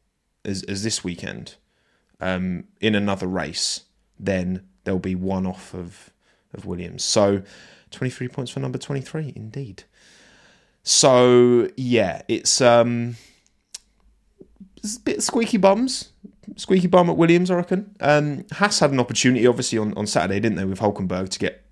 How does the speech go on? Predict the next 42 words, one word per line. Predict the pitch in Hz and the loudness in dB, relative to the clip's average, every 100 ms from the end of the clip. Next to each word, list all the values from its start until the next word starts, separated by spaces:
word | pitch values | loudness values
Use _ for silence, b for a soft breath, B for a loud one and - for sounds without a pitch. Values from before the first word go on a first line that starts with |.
| _ | _
at | 98 | 0
least | 135 131 - | 2 2 0
a | |
couple | 113 101 90 | -2 -2 -6
of | - | -12
points, | 90 82 - | -12 -12 -14
but | - 85 - b b b b b b _ | -8 -10 -10 b b b b b b _
that | 127 110 | 4 4
will | 123 | 0
obviously | 117 - 101 | -2 -6 -10
s-, | - - - - | -10 -8 -10 -2
that, | - 127 135 | 0 0 0
that | 147 | 0
will | 139 | 0
sting | - - 135 | -4 -2 0
even | 123 117 107 | 2 0 0
more | 104 107 117 | 2 4 4
now, | 113 131 156 _ _ _ | 4 2 -2 _ _ _
what | 85 | -2
happened | - 107 | 0 0
on | 98 | 0
Saturday. | - - 98 101 131 B B B B B - | 0 0 2 0 -2 B B B B B 0
Um, | 101 98 | 2 2
Hulk | 95 110 - - - - | 2 0 0 -12 -16 -6
in | 104 98 95 | -2 -2 -4
the | 101 107 | -4 0
middle | 113 120 107 104 | 4 4 4 -2
of | 95 | 0
the | |
sandwich. | - 110 98 98 101 - - b b b b b b _ _ | 0 0 0 -2 -4 -6 -10 b b b b b b _ _
Uh, | 98 | 2
that | 110 | 4
will | 101 | 2
sting | - - 101 | 0 -2 -2
even | 95 92 | -2 -2
more | 104 101 85 | -2 -2 -6
because | 92 - 95 87 87 - - - - _ _ _ _ _ _ _ _ _ _ _ _ | -12 -10 -6 -6 -6 -6 -6 -8 -12 _ _ _ _ _ _ _ _ _ _ _ _
Alfa | 95 95 90 | -10 -8 -12
have | |
jumped | - 101 - - | -8 -10 -8 -14
him. | 101 _ | -16 _
So, | - - - | -16 -14 -14